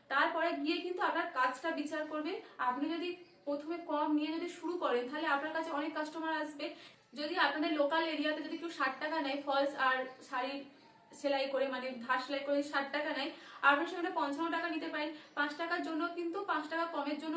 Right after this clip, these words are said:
কিন্তু অনেক কাস্টমার আপনার কাছে আসবে। এইভাবে কিন্তু আপনি অনেক, আহ, কাজ কিন্তু করতে পারবেন। আর একটা হলো যে ব্লাউজ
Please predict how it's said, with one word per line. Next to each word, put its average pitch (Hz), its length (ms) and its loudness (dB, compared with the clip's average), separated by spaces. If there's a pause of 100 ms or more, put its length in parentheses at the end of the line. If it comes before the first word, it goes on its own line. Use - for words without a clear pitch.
(120)
কিন্তু 339 240 -2
অনেক 285 200 -2
কাস্টমার 302 400 0
আপনার 277 200 -4
কাছে 302 140 -4 (120)
আসবে। 233 220 -6 (400)
এইভাবে 359 360 0
কিন্তু 349 200 0 (280)
আপনি 285 200 0 (180)
অনেক, 320 220 2 (120)
আহ, 254 280 -2 (120)
কাজ 269 160 4 (100)
কিন্তু 311 240 -2
করতে 277 320 0
পারবেন। 285 280 0 (360)
আর 262 80 6 (100)
একটা 339 240 0
হলো 359 240 0
যে 381 140 2
ব্লাউজ 269 280 4